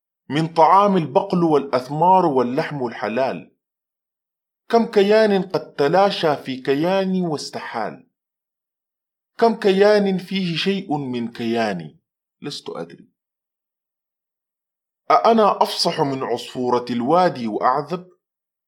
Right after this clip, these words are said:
ومن الزهرة أشهى، وشذا الزهرة أطيب، ومن الحية أدهى، ومن النملة أغرب،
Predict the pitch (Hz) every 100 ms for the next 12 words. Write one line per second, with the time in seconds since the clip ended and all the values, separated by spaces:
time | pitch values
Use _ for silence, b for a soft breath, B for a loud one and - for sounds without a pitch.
0 | _ _ _ _ _ _ 123 147 156 151
1 | 127 190 175 165 156 - 170 - - 104
2 | 71 _ _ _ _ _ - 117 139 113
3 | 113 95 139 151 147 - 110 - 151 160
4 | 180 - _ _ _ _ _ _ _ _
5 | _ _ _ _ - 151 175 180 170 226
6 | 214 190 170 160 170 165 135 107 73 _
7 | _ _ _ _ _ _ _ 117 120 131
8 | 123 127 156 196 170 123 123 127 151 175
9 | 180 180